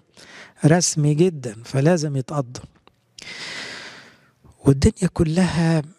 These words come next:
قلقانة، والسياسات، وإيه أغسطس قيصر طالع في إيه، وليه بيعمل ال-، الإحصائيات دي، ودي بمستعمرات كلها الروما، واليهود بيعانوا من الدولة الرومانية.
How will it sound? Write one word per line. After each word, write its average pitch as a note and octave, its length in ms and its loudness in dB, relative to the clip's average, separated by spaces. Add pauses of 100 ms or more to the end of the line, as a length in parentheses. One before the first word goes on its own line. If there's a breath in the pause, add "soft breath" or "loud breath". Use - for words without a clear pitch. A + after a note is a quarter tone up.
(100)
قلقانة، D3+ 520 0
والسياسات، C#3+ 840 0
وإيه C3 240 0
أغسطس D3 420 -2
قيصر D3 380 -2
طالع C#3 360 -2
في - 280 -4
إيه، C#3+ 220 4
وليه C#3 240 4
بيعمل C#3+ 400 -2
ال-، B2+ 160 -6
الإحصائيات C#3 840 0
دي، D3 240 2
ودي D#3 240 2
بمستعمرات C#3+ 880 -2
كلها D3 400 2
الروما، D#3+ 580 0
واليهود D3+ 540 -2
بيعانوا D#3 480 0
من D3 120 -2
الدولة D3 520 0
الرومانية. D#3 720 2